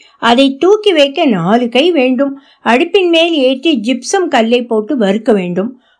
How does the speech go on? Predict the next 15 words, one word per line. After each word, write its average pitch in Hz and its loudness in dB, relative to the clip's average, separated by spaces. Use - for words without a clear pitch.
ஆளுயரத்திற்கு 311 2
எழும்பிச் 277 2
சீரும் 277 0
தீயின் 294 0
ஜுவாலையின் 269 2
முன்பு 220 0
மணிக்கணக்கில் 285 0
நின்று 233 0
வறுத்து 233 -2
கொண்டே 233 0
தீய 226 0
வேண்டும். 185 -4
"அவ்வளவுதானே?" 170 -2
என்றபடி 277 0
தேவு 233 2